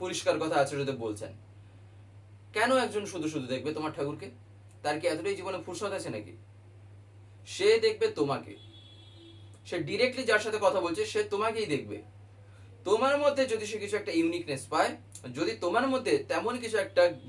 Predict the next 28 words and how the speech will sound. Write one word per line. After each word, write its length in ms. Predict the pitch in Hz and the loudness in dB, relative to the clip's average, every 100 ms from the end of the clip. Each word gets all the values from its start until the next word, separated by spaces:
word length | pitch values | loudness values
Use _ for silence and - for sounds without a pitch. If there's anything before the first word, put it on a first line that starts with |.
| 123 | -6
গুণ, 220 | 185 190 175 160 | -4 -4 -4 -2
তেমন 240 | 151 196 214 | 0 -2 -4
কিছু 160 | - 190 | -4 -4
একটা 140 | - 165 - | -2 -2 0
ব্যবহার, 400 | - 165 - - - - - - - | 2 4 4 2 -2 -20 -20 -20 -4
তেমন 280 | 175 202 262 269 | 2 6 6 4
কিছু 160 | 240 233 214 | -2 -6 -2
যদি 120 | 202 196 | 2 2
একটা 180 | - 202 - - - | 2 -2 -2 -10 -4
সে 120 | 98 92 - 180 | -2 -2 -4 -2
তোমার 260 | 180 254 262 | 6 6 6
কাছ 120 | 190 - | 2 0
থেকে 180 | 156 156 160 | -4 -4 -2
সেই 160 | 170 165 151 | 0 0 0
একটা 160 | - 156 | -6 0
টান 180 | 151 165 175 | 4 4 2
পায়, 140 | 156 135 | 0 0
একটা 120 | - 175 | 0 -2
আকর্ষণ 300 | 180 - 143 | -2 -4 -4
পায়, 140 | 147 175 - - - - | -2 -2 -4 -20 -20 -8
সেক্ষেত্রেই 560 | - - 262 254 208 190 | 0 6 6 6 -2 0
তোমার 180 | 180 180 | 0 0
মুখ 100 | 170 165 | -2 -6
থেকে 160 | 156 160 - - - - - 123 | -6 -6 -6 -12 -20 -20 -18 -2
বেরোবে 280 | 143 143 151 135 | 2 4 2 -2
ঠাকুরের 300 | 123 127 120 | -6 -6 -6
কথা। 180 | 107 95 - - - - - - - - | -6 -8 -14 -18 -20 -20 -20 -20 -20 -14
সেক্ষেত্রেই 520 | - 185 277 277 208 | -6 4 4 6 6